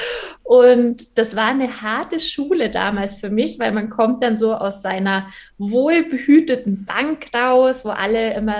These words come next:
einen mit Samthandschuhen angefasst haben und plötzlich sitzt man da in einem Raum und wird gefilmt bei all seinen Gesprächen, die man führt. Man, es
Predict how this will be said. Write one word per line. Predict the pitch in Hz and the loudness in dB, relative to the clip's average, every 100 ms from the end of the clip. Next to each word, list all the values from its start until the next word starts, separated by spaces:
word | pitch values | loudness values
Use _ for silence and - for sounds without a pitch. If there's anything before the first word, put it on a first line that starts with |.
| 208 | -6
einen | 196 202 | -6 -6
mit | 202 | -6
Samthandschuhen | - 202 277 247 240 - 247 247 247 | -2 -2 -2 -2 -4 -4 -4 -2 -2
angefasst | 214 233 226 214 214 - | -2 -2 -2 -6 -6 -4
haben | 214 214 | -2 -2
und | 214 202 | -2 -6
plötzlich | - 208 208 - 214 - - - - - - - - | -4 -2 -2 -4 -4 -4 -8 -20 -20 -18 -14 -12 -4
sitzt | - 247 - | -2 -2 -2
man | 233 | -4
da | 202 180 | -2 -4
in | 202 | -4
einem | 185 | -6
Raum | 170 180 233 | -4 -2 -2
und | 220 | -2
wird | 196 196 | -4 -8
gefilmt | - 208 - 240 269 269 262 - | -12 -14 4 6 6 4 0 -4
bei | 180 - | -6 -4
all | 180 185 | -4 -4
seinen | 180 165 170 170 170 | -4 -6 -6 -8 -8
Gesprächen, | 165 - - 214 226 220 214 | -8 -8 -2 2 2 2 -2
die | 202 196 | 0 0
man | 190 190 | 0 -2
führt. | 190 - 202 208 202 190 190 | -6 -4 -2 0 0 -2 -2
Man, | 170 170 - - - - | -6 -8 -12 -20 -20 -18
es | 190 - - | -16 -14 -14